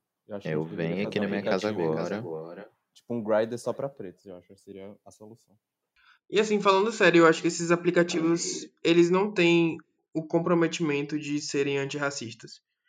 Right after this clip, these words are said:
Speaker 3: Porque, por exemplo, no Grindr, é um absurdo que o Grindr mantenha contas que até hoje coloquem lá, "não curto afeminados", "não curto negros". Sabe? Isso deveria já ter sido feito um,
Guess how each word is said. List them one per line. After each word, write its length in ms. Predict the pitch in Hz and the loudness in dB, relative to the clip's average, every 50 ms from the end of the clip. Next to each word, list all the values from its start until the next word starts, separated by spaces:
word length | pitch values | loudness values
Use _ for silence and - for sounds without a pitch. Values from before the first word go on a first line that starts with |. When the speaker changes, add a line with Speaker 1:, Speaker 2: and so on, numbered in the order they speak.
| _ _ _ _ _ | _ _ _ _ _
Speaker 3:
Porque, 180 | - 180 156 | -6 -4 -2
por 140 | 147 160 165 | -2 2 4
exemplo, 320 | 165 156 160 156 156 165 160 | 4 4 4 0 0 0 0
no 120 | 160 156 | 0 2
Grindr, 520 | 156 151 143 147 151 151 170 175 180 180 - | 4 4 4 4 4 0 -2 -2 -4 -4 -4
é 80 | 139 | -2
um 80 | 160 165 | 0 2
absurdo 520 | 165 165 220 247 - 196 180 180 185 196 | 2 0 0 -2 2 4 4 4 4 2
que 100 | 190 196 | 0 0
o 80 | 190 175 | 4 6
Grindr 300 | 160 147 151 151 165 165 | 6 8 8 6 4 2
mantenha 500 | 165 170 170 180 180 170 156 170 185 185 | 2 2 2 2 0 -2 -2 -2 -2 -4
contas 400 | 180 - 160 160 185 180 196 - | -4 -8 -8 -8 -8 -10 -12 -14
que 220 | - - 202 202 - _ _ - - | -14 -14 -16 -16 -18 _ _ -2 0
até 280 | - 170 170 196 208 208 | 0 0 4 4 6 6
hoje 420 | 190 175 175 180 190 214 214 - - | 6 6 6 4 2 -2 -6 -10 -4
coloquem 440 | - 185 185 180 170 170 180 185 180 | 0 4 4 6 6 4 2 0 -2
lá, 120 | 160 139 143 | -2 0 0
"não 180 | 156 165 175 | 0 0 -2
curto 300 | 175 175 180 175 175 185 | 0 0 0 0 0 -2
afeminados", 680 | 185 185 190 175 180 185 180 143 120 110 - - - - _ - - _ _ | -2 -2 0 -2 -2 0 0 -2 -2 -4 -6 -10 -16 -18 _ -20 -20 _ _
"não 180 | - 165 170 175 | -2 -2 -2 0
curto 300 | 180 165 165 170 - 170 | 0 0 -2 0 0 0
negros". 540 | 180 160 143 131 123 127 - - - - - - _ _ _ _ _ | 2 4 2 2 0 -2 -4 -8 -14 -18 -20 -20 _ _ _ _ _
Sabe? 260 | - 151 151 156 175 | 0 2 2 2 2
Isso 160 | 185 180 180 175 | 0 0 2 2
deveria 380 | 180 180 180 180 180 190 190 | 4 6 6 6 6 6 4
já 100 | 196 202 | 4 0
ter 140 | 196 - 208 | 0 0 -2
sido 240 | 196 - 202 185 190 | -2 -2 -4 -6 -6
feito 320 | - - 202 202 190 196 | -2 0 0 0 0 -2
um, 40 | 214 | -2